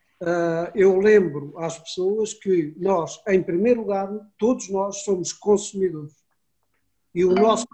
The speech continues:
o nosso consumo é um voto que ninguém pode alienar, ninguém pode, eh, alterar. E, portanto, ou consumimos das multinacionais, ou, ou, ou não, ou não orgânico, não biológico, ou,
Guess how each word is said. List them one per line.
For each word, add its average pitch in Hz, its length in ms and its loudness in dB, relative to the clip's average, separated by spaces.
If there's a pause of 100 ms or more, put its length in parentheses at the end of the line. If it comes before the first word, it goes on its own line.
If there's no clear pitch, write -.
(180)
o 165 40 -10
nosso 202 300 -4
consumo 196 760 -2
é 190 80 -4
um 185 160 2
voto 185 640 -6
que 196 60 -6
ninguém 180 400 -2
pode 175 520 -10 (460)
alienar, 170 680 -2 (220)
ninguém 165 320 -6
pode, 175 420 -6
eh, 170 640 -6
alterar. 156 540 -8 (920)
E, 165 80 0
portanto, 190 280 -2
ou 185 100 2
consumimos 185 1000 2
das 165 180 0
multinacionais, 185 1080 0
ou, 165 260 -4
ou, 156 680 -16
ou 160 80 -4
não, 165 400 4
ou 160 180 -8
não 165 180 4
orgânico, 202 720 4
não 151 160 -6
biológico, 175 760 -2
ou, 147 240 -16